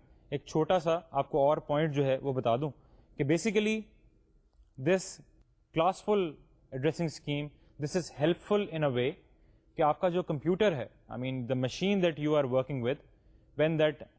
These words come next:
software, the آئی پی software on that machine has to actually recognize the class of an آئی پی address, تو it is very easier to do that if it only has to go and look at the first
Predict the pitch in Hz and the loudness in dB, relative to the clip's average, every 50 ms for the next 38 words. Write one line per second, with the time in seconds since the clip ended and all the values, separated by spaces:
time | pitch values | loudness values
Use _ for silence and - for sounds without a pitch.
0 | _ _ _ _ - - - 180 202 196 - - 208 196 175 160 151 135 143 135 | _ _ _ _ -12 -4 0 0 0 0 0 0 2 2 2 2 0 -2 -2 0
1 | 139 151 160 - 175 156 - 156 156 156 - - - 175 170 165 - 143 143 127 | 2 2 0 0 -4 -4 0 0 0 0 0 -2 0 2 2 2 0 -2 0 2
2 | 135 135 127 143 139 135 - - 156 160 160 160 - - _ _ - 143 147 143 | 2 2 2 -2 -6 -8 -6 -4 -4 -4 -4 -6 -8 -14 _ _ 0 0 0 0
3 | - - 151 - - 208 - - - - 196 190 190 196 185 170 147 147 143 160 | -2 -6 -6 -2 -2 -2 -2 -4 -4 -2 0 0 2 2 2 2 2 0 0 -2
4 | 156 160 160 156 156 160 151 135 117 151 - - - - 131 143 151 160 170 - | -2 0 0 0 0 0 -2 -2 -2 -4 -4 -4 -6 -4 0 2 4 2 2 0
5 | - - 151 135 - 143 123 120 120 113 - 127 127 123 110 117 123 131 - - | -2 -6 -6 -6 -4 -6 -4 -4 -4 -4 -4 -2 -2 -2 0 2 0 0 0 -4
6 | - - - _ _ _ 139 127 139 131 156 135 120 120 131 131 139 139 - _ | -14 -20 -20 _ _ _ -6 -4 -2 0 0 0 0 0 0 0 0 -2 -4 _
7 | - 151 156 160 160 156 165 175 175 160 - 139 123 135 139 127 131 131 135 143 | -6 -2 0 0 0 2 2 0 0 0 -2 -4 -2 -2 0 2 2 2 2 2
8 | - - - _ - - 139 - 143 131 - 131 131 131 139 143 147 151 156 156 | 0 -6 -16 _ -10 -10 -6 -4 -4 -4 -4 -4 -6 -4 -4 -4 -4 -4 -2 -4
9 | 156 135 120 120 120 120 127 123 - - - - 139 131 117 110 120 113 123 151 | -4 -4 -2 0 0 0 0 -2 -4 -6 -4 -2 -2 -2 -2 -2 -2 0 0 0
10 | 185 - - _ _ _ _ - - 131 131 131 127 131 156 165 160 - - _ | -2 -4 -10 _ _ _ _ -6 -4 -4 -2 -2 0 0 0 0 -2 -6 -20 _
11 | _ - 131 131 131 135 - - - - - _ - - _ _ _ _ _ _ | _ -2 0 2 2 2 0 -4 -12 -20 -20 _ -20 -20 _ _ _ _ _ _
12 | 117 135 - - - - 156 160 165 175 165 - | -8 -8 -8 -8 -6 -2 2 2 2 2 0 -2